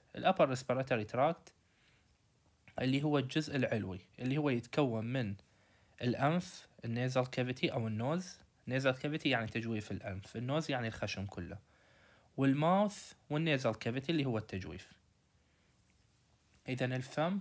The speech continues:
والأنف والنيزل كافيتي كله، تجويف مال ال-، ال-، الخشم. هذا وظيفته وورم، يدفي، فلتر، يفلتر، موسترايز، يعني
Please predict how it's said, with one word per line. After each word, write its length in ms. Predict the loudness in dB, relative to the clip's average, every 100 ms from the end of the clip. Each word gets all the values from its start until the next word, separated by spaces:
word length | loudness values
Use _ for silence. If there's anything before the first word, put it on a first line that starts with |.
| -4
والأنف 680 | -4 -2 0 0 0 -6 -20 _ _ _
والنيزل 380 | -2 0 0 0
كافيتي 400 | -2 -2 -2 -4
كله، 340 | -8 -8 -10 -12 _ -6
تجويف 420 | -4 -2 -4 -2
مال 120 | -2
ال-، 220 | -2 -4 -8 -8
ال-، 600 | -6 -4 -4 -4 -4 -6
الخشم. 420 | -6 -4 -4 -10 -18 _ _ _ _ _ _ _ _ _ _
هذا 240 | 6 8
وظيفته 540 | 8 4 2 -2 -2 0
وورم، 480 | 2 4 2 0 -6 -10
يدفي، 480 | -6 -6 -2 -2 -2 -10 _ _ _ _ _ _ _ _ _ -20 -12
فلتر، 580 | 0 4 4 6 4 4
يفلتر، 720 | -2 2 0 2 0 0 -2 -8 _ _ _ _ _ -2
موسترايز، 1160 | 0 0 -2 0 4 6 6 2 -2 -8 -16 _ _
يعني 500 | -2 0 2 -2 -4